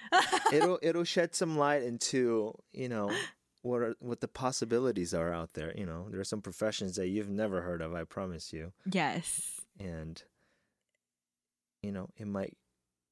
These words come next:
Speaker 2: open the door for you. <laughs>
Speaker 1: Definitely.
Speaker 2: Yeah.
Speaker 1: I, I think it'll be fun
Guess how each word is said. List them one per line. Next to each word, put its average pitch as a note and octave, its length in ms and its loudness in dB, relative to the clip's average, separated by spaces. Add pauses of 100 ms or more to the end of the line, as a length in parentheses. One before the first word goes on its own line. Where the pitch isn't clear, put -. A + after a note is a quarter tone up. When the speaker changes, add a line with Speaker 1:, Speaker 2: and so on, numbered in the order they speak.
(340)
Speaker 2:
open G#2 260 0
the G#2+ 80 0
door G#2 240 0
for A2 140 -2
you. D#2+ 260 -2 (200)
<laughs> - 200 -8
Speaker 1:
Definitely. G3+ 720 0
Speaker 2:
Yeah. - 40 -6 (240)
Speaker 1:
I, A3+ 260 2
I B3 140 4
think E4+ 280 0
it'll E4 200 4
be B3+ 160 2
fun G#3+ 540 2